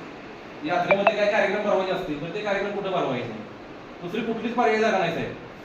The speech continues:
अशी सार्वजनिक जागा दुसरी कंसळीमध्ये कुठलीच नाही. उद्या आम्हाला काय आरोग्य वगैरे संबंधित काय दवाखाना मंजूर करून आणला असेल किंवा अजून काय दुसरे नवीन प्रोजेक्ट घन कचरा व्यवस्थापन असेल, आता सध्या जर कंसळीमध्ये बघितलं तर असे सगळे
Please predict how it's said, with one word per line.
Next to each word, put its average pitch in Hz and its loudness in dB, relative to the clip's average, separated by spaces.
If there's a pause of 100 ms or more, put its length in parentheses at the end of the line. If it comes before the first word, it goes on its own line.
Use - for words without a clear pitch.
(400)
अशी 185 -2
सार्वजनिक 202 2
जागा 214 4
दुसरी 202 -2
कंसळीमध्ये 208 0
कुठलीच 180 -2
नाही. 147 0 (1500)
उद्या 170 0
आम्हाला 208 4
काय 214 6
आरोग्य 208 4
वगैरे 208 4
संबंधित 208 0
काय 202 0
दवाखाना 202 4 (140)
मंजूर 175 0
करून 175 0
आणला 156 2
असेल 131 -2 (340)
किंवा 170 2
अजून 196 6
काय 208 0
दुसरे 196 0
नवीन 196 2
प्रोजेक्ट 190 2
घन 190 2
कचरा 196 0
व्यवस्थापन 185 0
असेल, 147 0 (500)
आता 160 -4
सध्या 202 -2
जर 208 0
कंसळीमध्ये 202 0
बघितलं 180 0 (500)
तर 202 -2 (200)
असे 190 0
सगळे 196 4